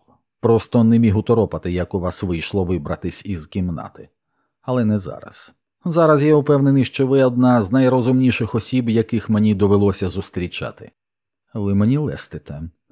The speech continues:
стримано відповіла вона. «Але я не бачу, як, на вашу думку, я могла вбити Роналда». «У такому разі дозвольте пояснити. Дещо викликало у мене підозру.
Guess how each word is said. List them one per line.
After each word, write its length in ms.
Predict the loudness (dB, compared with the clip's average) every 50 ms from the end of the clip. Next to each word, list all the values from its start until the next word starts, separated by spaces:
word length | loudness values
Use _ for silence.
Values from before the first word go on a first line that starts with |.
| _ _
стримано 560 | -18 -10 -6 -4 -2 -2 -2 -4 -4 -4 -4
відповіла 580 | -4 -6 -6 -6 -8 -6 -6 -4 -6 -6 -6 -6
вона. 400 | -6 -6 -8 -8 -10 -10 -14 -18 _ _ _ _ -12
«Але 360 | -6 -2 0 2 4 2 2
я 320 | 0 -2 -2 0 0 0
не 120 | 0 0 -2
бачу, 380 | 0 0 -2 -2 -2 -2 -4
як, 340 | -2 0 -2 -2 -2 -2 -4
на 100 | -4 -2
вашу 280 | -2 -4 -6 -6 -8 -6
думку, 420 | -4 0 0 0 0 -2 -4 -6
я 220 | -4 -2 -2 -2 0
могла 360 | 0 -2 -2 -2 -2 -2 -2
вбити 420 | -2 -4 -6 -6 -6 -4 -6 -6
Роналда». 560 | -6 -6 -8 -8 -12 -14 -16 -18 -20 -20 -20 _ _ _ _ _ _ _ _ _ _ _ _ -6
«У 100 | -4 0
такому 440 | 0 0 0 2 0 0 2 2 2
разі 460 | 4 4 2 2 2 2 2 0 -2 -4
дозвольте 560 | -6 -2 0 0 0 2 2 0 0 0 -2 -6
пояснити. 800 | -4 -4 -2 -2 -4 -6 -6 -10 -12 -12 -14 -18 -20 -20 -20 -20 _ _ _ _ _ _ _ -14
Дещо 540 | -6 -4 -4 -4 -4 -6 -2 -2 0 0 0
викликало 680 | 2 2 2 2 2 0 -2 0 0 0 2 2 4 4
у 100 | 4 2
мене 340 | 2 0 -2 -2 -2 -4 -4
підозру. 680 | -2 -2 -4 -2 -4 -8 -10 -10 -14 -18 -18 -18 -18